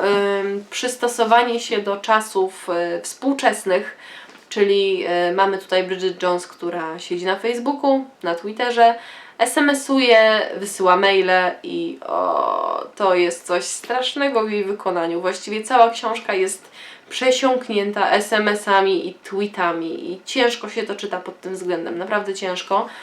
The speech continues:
To jest kolejna sprawa. A kolejna sprawa jest to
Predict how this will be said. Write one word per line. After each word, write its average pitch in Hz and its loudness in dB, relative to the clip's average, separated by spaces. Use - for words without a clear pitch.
To 208 0
jest 202 0
kolejna 202 4
sprawa. 190 2
A 208 -6
kolejna 240 4
sprawa 247 2
jest 233 0
to 208 2